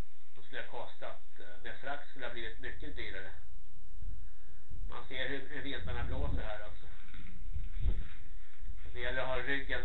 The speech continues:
mot vinden alltså. Stå med ryggen mot vinden. Så att det är kyligt i luften och det går inte att cykla ännu.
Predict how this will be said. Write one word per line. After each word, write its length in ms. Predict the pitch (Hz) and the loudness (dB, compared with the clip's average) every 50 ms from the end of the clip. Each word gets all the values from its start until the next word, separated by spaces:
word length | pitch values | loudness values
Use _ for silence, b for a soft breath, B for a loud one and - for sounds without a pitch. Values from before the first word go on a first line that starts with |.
| - - - | 0 0 0
mot 320 | 131 127 143 143 135 - - - - - - - - - | 0 0 0 0 0 0 0 0 0 0 0 0 0 0
vinden 380 | 123 110 104 - - - - - - | 0 0 0 0 0 0 0 0 0
alltså. 200 | - - - - - - - - - - - | 0 0 0 0 0 0 0 0 0 0 0
Stå 160 | - 147 135 | 0 0 0
med 140 | 127 123 123 | 0 0 0
ryggen 320 | 127 135 135 131 127 120 120 | 0 0 0 0 0 0 0
mot 240 | 123 123 123 120 | 0 0 0 0
vinden. 280 | 123 120 113 - 120 - - - - - - - - - B B B B B B B B B B B B B B B B B B B B B B B B B - - - - - - - - - - - - - | 0 0 0 0 0 0 0 0 0 0 0 0 0 0 B B B B B B B B B B B B B B B B B B B B B B B B B 0 0 0 0 0 0 0 0 0 0 0 0 0
Så 60 | 107 | 0
att 220 | 104 104 - - - | 0 0 0 0 0
det 300 | - - - - - - | 0 0 0 0 0 0
är 60 | - | 0
kyligt 420 | - - 185 170 143 139 139 - | 0 0 0 0 0 0 0 0
i 40 | 180 | 0
luften 460 | 156 131 131 131 - - - 156 143 | 0 0 0 0 0 0 0 0 0
och 80 | 143 139 | 0 0
det 160 | 139 135 139 | -2 0 0
går 140 | 139 143 135 | 0 0 0
inte 140 | - - - | 0 0 0
att 60 | - | 0
cykla 320 | 151 143 143 - - 147 | 0 0 0 0 0 0
ännu. 300 | 143 139 135 - - 135 | 0 0 0 0 0 0